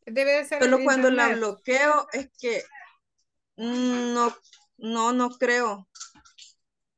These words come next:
Speaker 1: Ahorita
Speaker 2: Creo
Speaker 1: ya
Speaker 2: que la
Speaker 1: aparece
Speaker 2: laptop,
Speaker 1: bien.
Speaker 2: porque es laptop. Ajá, ahí me aparece el nombre, pero está apagada la cámara. Cuando enciendo la cámara se me pone como en gris. Ahí está encendida mi cámara, en teoría.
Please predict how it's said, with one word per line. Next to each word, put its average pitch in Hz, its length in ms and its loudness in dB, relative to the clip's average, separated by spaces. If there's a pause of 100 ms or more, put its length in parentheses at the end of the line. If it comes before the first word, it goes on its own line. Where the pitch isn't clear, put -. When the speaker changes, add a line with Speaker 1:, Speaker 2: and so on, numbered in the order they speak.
Speaker 1:
Ahorita 262 340 -2
Speaker 2:
Creo - 20 0
Speaker 1:
ya 240 180 4
Speaker 2:
que 254 100 2
la 240 160 4
Speaker 1:
aparece - 0 -
Speaker 2:
laptop, 240 440 2
Speaker 1:
bien. - 20 -4
Speaker 2:
porque 254 240 2
es 294 80 2
laptop. 277 500 0 (1400)
Ajá, 254 200 0
ahí 254 80 4
me 285 120 4
aparece 302 380 2
el 269 80 0
nombre, 269 260 0
pero 262 180 -2
está 254 180 -6
apagada 202 440 -6
la - 160 -10
cámara. 233 760 -6 (680)
Cuando 240 280 -2
enciendo 233 480 -4
la 240 180 -2
cámara 254 480 -2
se 254 140 -8
me 226 140 -8
pone 220 360 -10
como 208 280 -12
en 190 180 -10
gris. 247 440 -6 (240)
Ahí 214 480 -8 (280)
está 233 220 -2
encendida 208 380 -4
mi 185 140 -10
cámara, 233 540 -2
en 196 160 -12
teoría. 190 420 -4